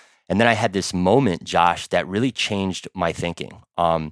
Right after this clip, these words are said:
you know, my brother had been struggling with drug addiction pretty much his entire life. And it put a huge strain on our relationship.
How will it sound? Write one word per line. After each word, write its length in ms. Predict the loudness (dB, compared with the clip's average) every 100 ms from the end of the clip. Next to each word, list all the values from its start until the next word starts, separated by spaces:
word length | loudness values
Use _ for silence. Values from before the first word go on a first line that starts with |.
| -12 -20 _ _ -4
you 100 | 2
know, 140 | 2
my 140 | 2 0
brother 500 | 4 4 4 2 0
had 240 | -4 -4
been 140 | -4
struggling 500 | -4 -2 -2 -2 -4
with 140 | -6 -4
drug 260 | 0 0
addiction 500 | 0 -4 -6 -4 -6
pretty 220 | -6 -4 0
much 240 | 0 -2
his 140 | -8
entire 340 | -8 0 0 2
life. 400 | 0 -2 -6 -14 -6
And 300 | -4 -4 -8 -20 _ _ _ -6
it 140 | -2
put 240 | 2 0 0
a 60 | -4
huge 280 | -2 -4 -2
strain 320 | 2 4 4
on 140 | 4
our 160 | 6 6
relationship. 760 | 4 0 -2 -6 -6 -8 -10